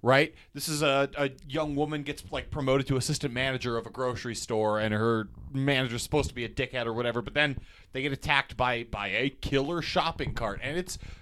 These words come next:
it's like i-, if you cut a shopping cart in half and was like, "Rah," with the jaws, it's a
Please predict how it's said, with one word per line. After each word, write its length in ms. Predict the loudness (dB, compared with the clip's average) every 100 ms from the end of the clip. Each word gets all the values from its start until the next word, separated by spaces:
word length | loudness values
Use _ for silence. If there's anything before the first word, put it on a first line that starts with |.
| -8
it's 180 | -6 -4
like 140 | -4 -6 -20 -20 -20 -20 -20 _ -8
i-, 140 | -8 -4
if 220 | -4 -2 -2
you 140 | -2
cut 320 | 0 2 2 0
a 40 |
shopping 380 | 0 0 -2 -4
cart 180 | -4 -4
in 40 |
half 220 | -8 -8 -8
and 40 |
was 80 | -8
like, 140 | -8 -2
"Rah," 540 | 0 2 0 0 -2
with 160 | -2 -6
the 80 |
jaws, 480 | -6 -8 -6 -6 -6
it's 180 | -8 -6
a 160 | -8